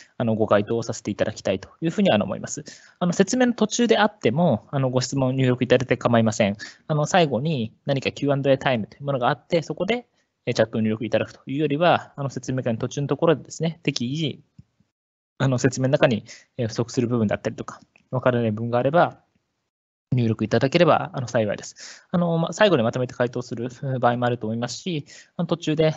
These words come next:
えー、そのご質問を拾いながら、あの、補足をさせていただくという形もあるかと思います。あの、それではですね、えっと、よろしく、えー、お願いいたします。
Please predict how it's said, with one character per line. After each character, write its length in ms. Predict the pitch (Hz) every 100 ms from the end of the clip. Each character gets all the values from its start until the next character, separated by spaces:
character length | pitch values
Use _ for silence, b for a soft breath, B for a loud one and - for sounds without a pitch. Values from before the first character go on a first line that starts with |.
| -
え 200 | 143 131
ー、 40 | 127
そ 140 | 131
の 160 | 131 139
ご 220 | 139 117
質 180 | 113 -
問 160 | 123 123
を 60 |
拾 220 | 120 135
い 40 | 135
な 120 | 143
が 120 | 131
ら、 320 | 143 156 110 - B B B
あ 80 | -
の、 360 | 131 113 123 113
補 140 | 113
足 220 | - 120
を 40 | 110
さ 100 | 110
せ 80 | -
て 80 |
い 60 | 107
た 80 | 98
だ 80 | 101
く 60 |
と 100 | - - -
い 60 | 151
う 40 |
形 320 | 143 143 -
も 320 | 185 160 -
あ 60 | 147
る 80 | 127
か 120 | 104
と 260 | - - _
思 120 | - 113
い 60 |
ま 80 | -
す。 220 | - 139 - B B B B
あ 120 | 165
の、 460 | 151 151 147 147 135
そ 140 | -
れ 80 | 165
で 80 | 156
は 40 |
で 60 | 104
す 100 | 180
ね、 200 | 185 -
え 60 | 160
っ 20 |
と、 380 | 143 139 - 131
よ 100 | 123
ろ 80 | 113
し 140 | 113 -
く、 260 | 139 135
え 100 | -
ー、 80 | 117
お 40 | 110
願 120 | 107
い 40 |
い 40 | 95
た 80 | -
し 80 |
ま 80 | 113
す。 200 | - -